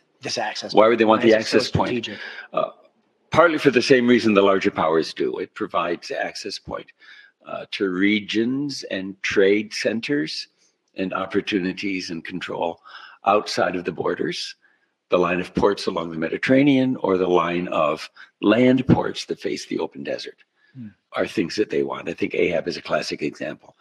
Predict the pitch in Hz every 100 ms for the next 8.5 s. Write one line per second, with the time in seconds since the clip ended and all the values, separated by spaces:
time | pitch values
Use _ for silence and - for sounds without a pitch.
0 | - - - 104 90 95 82 80 _ -
1 | - - _ - - - _ _ - -
2 | 104 98 92 90 - - 104 104 95 85
3 | 110 104 110 123 143 131 80 78 - 101
4 | 85 78 - 90 - 107 - 95 107 113
5 | 165 160 - - - - - 87 85 82
6 | - 85 80 - _ _ _ _ _ _
7 | _ - 101 98 90 85 - 87 95 85
8 | 80 76 76 76